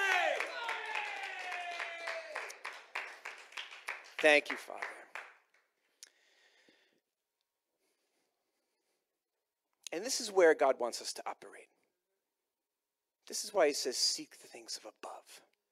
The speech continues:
Fix your eyes on the things above. I lift my eyes to the hills. To the hills, for whence comes my help?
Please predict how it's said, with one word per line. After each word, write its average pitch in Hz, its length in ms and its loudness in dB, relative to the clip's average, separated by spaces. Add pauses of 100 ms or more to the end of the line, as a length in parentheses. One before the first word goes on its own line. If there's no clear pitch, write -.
Fix - 180 -6
your 170 100 2
eyes 123 240 2
on 120 60 -12
the 107 60 -12
things 117 260 -12
above. 95 340 -12
I 160 220 -2
lift 139 200 -16
my 110 200 -6
eyes 101 440 0 (480)
to - 80 -8
the - 80 -2
hills. 277 640 10 (1000)
To 311 80 4
the 359 80 12
hills, 330 500 12
for 294 140 12
whence 294 280 10
comes - 320 6
my 240 160 10
help? 185 340 6